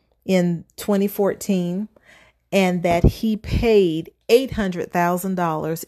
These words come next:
in federal taxes. So Mark filed a tax return telling the I R S, "Hey, I R, I R S,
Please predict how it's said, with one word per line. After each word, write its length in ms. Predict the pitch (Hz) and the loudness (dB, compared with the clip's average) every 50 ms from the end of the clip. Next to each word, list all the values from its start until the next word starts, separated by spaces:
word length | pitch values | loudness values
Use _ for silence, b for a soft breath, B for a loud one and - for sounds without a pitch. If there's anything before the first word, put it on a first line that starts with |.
| _ | _
in 300 | - 185 180 175 170 175 | 0 2 4 4 4 2
federal 500 | 175 - - 185 180 175 180 180 180 180 | 0 2 4 6 6 6 6 4 2 0
taxes. 680 | 180 - 185 143 - - - - - - - 165 - - - - B B B B B B B B B B | 2 2 2 4 2 0 -4 -6 -8 -8 -10 -12 -14 -18 -20 -20 B B B B B B B B B B
So 400 | - - - 220 202 190 185 180 | -10 -2 0 2 4 4 2 0
Mark 380 | 185 185 185 190 220 247 247 - | -2 -4 -4 -4 -4 -6 -8 -8
filed 340 | - 262 247 247 247 233 | -8 -6 -4 -4 -6 -8
a 40 | 240 | -12
tax 380 | - - 247 240 226 226 - - | -16 -10 -8 -8 -8 -6 -6 -6
return 540 | 233 220 - - 226 220 214 214 220 214 208 | -6 -4 -2 -2 0 0 0 0 0 -2 0
telling 300 | - 226 208 208 202 190 | 0 0 2 2 2 0
the 120 | 185 - | 0 -2
I 220 | - 190 196 208 | -2 -2 0 0
R 220 | 208 208 214 214 214 | 0 0 0 0 0
S, 260 | 214 220 214 214 - | 0 -2 -2 -4 -6
"Hey, 340 | - - - 277 262 254 - | -8 -6 -4 -2 -2 -2 -2
I 220 | - - 190 202 202 | -2 -2 -2 0 -2
R, 380 | 202 196 196 196 190 196 - _ _ - | -2 -2 -2 -4 -6 -6 -10 _ _ 0
I 200 | - 185 180 175 | 0 2 2 2
R 200 | - - 180 175 - | 0 0 -2 -2 0
S, 360 | - 185 190 240 - - | 0 0 0 0 -2 -6